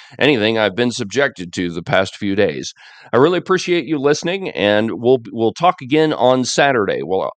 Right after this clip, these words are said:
where I'm going to have an interview with Senator Tim Salazar, and he's going to be talking about his, uh, his bill to ban chemical abortions. Um, I think it's an incredibly important bill, and so we'll talk to him on Saturday.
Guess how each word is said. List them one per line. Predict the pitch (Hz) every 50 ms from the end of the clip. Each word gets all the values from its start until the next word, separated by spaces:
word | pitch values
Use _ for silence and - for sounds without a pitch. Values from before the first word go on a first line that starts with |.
| _ _
where | 101 104 104
I'm | 101 104
going | 101 117 135 131
to | 117 113
have | 117 110
an | 107 104
interview | 110 139 156 139 104 92 95 92 98
with | 113 117 104 104
Senator | - - 147 143 151 135 135 127 -
Tim | - - 175 180 180 180 170
Salazar, | 139 - 160 151 143 143 127 104 98 92 95 82 76 73 82 - - _ - _ _ _ _ _
and | 85 87
he's | 95 101
going | 123 135 131
to | 123
be | 127 123
talking | - 143 139 139 135 - 98 98 107
about | - 62 95 95 98 95 98 87 -
his, | - 95 95 101 101 101 95 90 87 - _ _ _ -
uh, | 85 98
his | 92 87 85 87 85
bill | - 143 151 139 127 131 131
to | - - 95
ban | 90 87 104 113 117 110 104 107 104
chemical | - - 135 123 120 - 117 110 107 95
abortions. | 87 98 92 107 110 101 95 - - 55 52 50 - - _ _ _ _ _ _ _ _ _ _ -
Um, | 76 85 85 69
I | 98
think | 110 135 127
it's | 135 - -
an | 117
incredibly | 113 104 - - 147 147 139 135 127 131 127 117
important | 110 104 - 127 123 107 87 107 92
bill, | 90 95 87 92 104 110
and | - 95 98 101
so | - -
we'll | 101 101 107
talk | 107 - 120 107 107 -
to | - 92 85
him | 87 104 104 98 90
on | 85 90 90 95
Saturday. | 90 - - 101 95 90 82 71 67 62 - - -